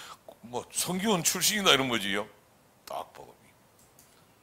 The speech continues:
이보다, 이보다 좋은 나라가 어디 있겠냐? 그래서 지금 우리가 여기에 지금 중증적으로 지금 하고 있는 게 이거 아닙니까?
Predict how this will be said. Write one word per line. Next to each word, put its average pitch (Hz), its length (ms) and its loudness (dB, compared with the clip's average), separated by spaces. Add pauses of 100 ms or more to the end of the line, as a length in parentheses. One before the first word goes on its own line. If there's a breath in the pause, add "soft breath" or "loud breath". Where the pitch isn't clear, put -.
(1600)
이보다, 170 360 -2
이보다 190 320 2
좋은 139 380 0
나라가 110 240 2
어디 78 140 -6
있겠냐? - 380 -18 (3000 loud breath)
그래서 165 220 -6
지금 143 280 0
우리가 139 540 8
여기에 131 380 -2
지금 120 220 -8
중증적으로 147 1000 -2
지금 131 220 -10
하고 127 200 0
있는 117 200 -6
게 107 160 -4
이거 92 160 -8
아닙니까? 90 400 -12